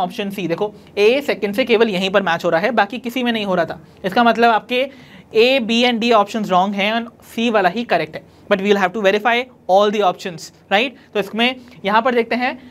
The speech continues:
बी हमारा फर्स्ट से मैच कर रहा है, definitely कर रहा है, fine। When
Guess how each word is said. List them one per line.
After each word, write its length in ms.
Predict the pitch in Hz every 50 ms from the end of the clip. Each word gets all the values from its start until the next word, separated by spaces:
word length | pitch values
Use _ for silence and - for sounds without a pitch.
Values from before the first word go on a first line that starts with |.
| - - - - - -
बी 200 | 180 175 226 262 285
हमारा 320 | 311 320 262 262 262 277
फर्स्ट 240 | 285 277 254 247 254
से 60 | 277
मैच 200 | 262 254 247 254
कर 100 | - 247
रहा 100 | 240 269
है, 60 | 285
definitely 440 | 226 185 180 180 160 156 160 165 147
कर 120 | 160 151 143
रहा 100 | 139 135
है, 80 | 139 - - - - - - -
fine। 140 | 196 147 - - - - - - - - - - - - - - - - - -
When 240 | 190 220 247 269 285